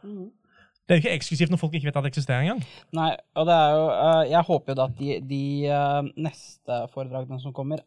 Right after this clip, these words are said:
Speaker 1: er like interessante. Jeg kjenner ikke til de to andre som, eh, kommer. Jeg så en liste på dem, jeg kjenner ikke til noen av dem.
Speaker 2: Ikke heller, men
Speaker 1: Men,
Speaker 2: neste blir
Speaker 1: eh,
Speaker 2: kjempekul.
Speaker 1: ja, ja, altså, det er, det er å håpe at det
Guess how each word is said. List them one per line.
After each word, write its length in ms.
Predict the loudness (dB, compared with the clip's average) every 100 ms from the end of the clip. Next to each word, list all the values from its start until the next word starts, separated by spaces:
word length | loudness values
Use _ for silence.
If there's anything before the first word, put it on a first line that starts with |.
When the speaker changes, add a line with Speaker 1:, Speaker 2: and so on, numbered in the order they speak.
| -10
Speaker 1:
er 380 | -8 -6 -6 -6 -10
like 240 | -10 -10 -14
interessante. 540 | -14 -12 -10 -6 -6 -6 _ _ _ _ -4
Jeg 200 | -2 -2
kjenner 220 | -6 -10 -10
ikke 120 | -14
til 240 | -10 -8 -8
de 100 | -10
to 140 | -4 -4
andre 180 | -4 -6
som, 200 | -6 -8 -6
eh, 140 | -6 -6
kommer. 160 | -6 -2
Jeg 100 | -4
så 140 | -4 -6
en 100 | -8
liste 240 | -10 -16
på 140 | -12 -8
dem, 160 | -6
jeg 80 | -6
kjenner 160 | -8 -12
ikke 140 | -12
til 100 | -12 -10
noen 200 | -10 -8
av 80 | -6
dem. 140 | -4 -2
Speaker 2:
Ikke 140 | -2
heller, 160 | 0 -2 -4 -14
men 160 | 0 4
Speaker 1:
Men, 60 | 4
Speaker 2:
neste 160 | 2
blir 120 | -2 0
Speaker 1:
eh, 40 |
Speaker 2:
kjempekul. 320 | -2 -2 -8 -8 -18 _ _ _ -6
Speaker 1:
ja, 140 | -4 0
ja, 40 | -2
altså, 180 | -2 -4
det 100 | 2
er, 220 | 4 4 2
det 80 |
er 80 | 0
å 60 | 0
håpe 160 | -4 -6
at 80 |
det 100 | -10